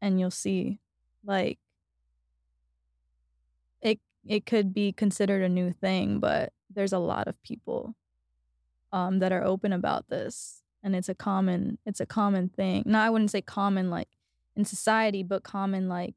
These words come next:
uh, people are aware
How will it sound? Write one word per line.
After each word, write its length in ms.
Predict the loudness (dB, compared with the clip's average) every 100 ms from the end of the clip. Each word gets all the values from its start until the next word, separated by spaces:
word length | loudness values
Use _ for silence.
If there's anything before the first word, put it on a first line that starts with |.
| _ _ _ _ _ -6
uh, 380 | 0 0 0 -4 -8 _ _ _ _ _ _ _ _ _ _ _ _ _ _ _ _ _ _ _ _
people 320 | -4 0 2
are 300 | 4 2 0 -4 -6
aware 680 | -4 0 2 4 4 2